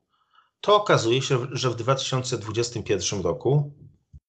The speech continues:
nie będziemy jeszcze mogli korzystać z jednego procenta, bo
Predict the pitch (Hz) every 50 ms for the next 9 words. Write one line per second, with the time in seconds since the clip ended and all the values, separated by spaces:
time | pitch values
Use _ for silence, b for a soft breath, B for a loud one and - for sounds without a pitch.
0 | _ _ 170 143 143 147 131 135 127 - 170 165 160 160 160 143 - 151 123 117
1 | 107 107 120 120 - 104 98 98 92 - 123 107 107 104 92 98 98 113 - -
2 | 113 110 - - 92 90 90 - 113 139 147 B B B B B B B B B
3 | B - 104 110 117 117 113 - - -